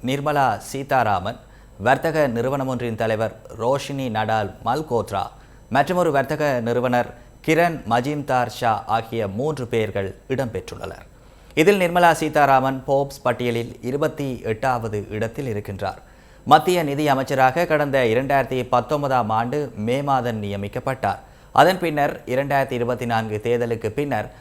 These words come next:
மீண்டும் நிதி அமைச்சரானார். பெண்களுக்கு நிதி அதிகாரம் கிடைக்க வேண்டும் என வலியுறுத்தி வருவதுடன், பெண்களும் தொழில் முனைவோராக வர வேண்டும் என்பதற்காக பல உதவிகளையும் அவர் செய்து வருகின்றார்.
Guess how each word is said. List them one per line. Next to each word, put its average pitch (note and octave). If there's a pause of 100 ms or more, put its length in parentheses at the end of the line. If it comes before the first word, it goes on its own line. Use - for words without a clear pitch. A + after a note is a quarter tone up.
(280)
மீண்டும் D#3+ (100)
நிதி B2 (120)
அமைச்சரானார். A2 (120)
பெண்களுக்கு F#3 (200)
நிதி C3 (200)
அதிகாரம் B2+
கிடைக்க C#3
வேண்டும் A2+
என G#2+
வலியுறுத்தி A2
வருவதுடன், G#2 (300)
பெண்களும் C#3+ (180)
தொழில் D#3
முனைவோராக A#2+
வர G2 (100)
வேண்டும் A#2
என்பதற்காக G#2+ (400)
பல C3 (140)
உதவிகளையும் A2+ (140)
அவர் G2
செய்து F2+
வருகின்றார். -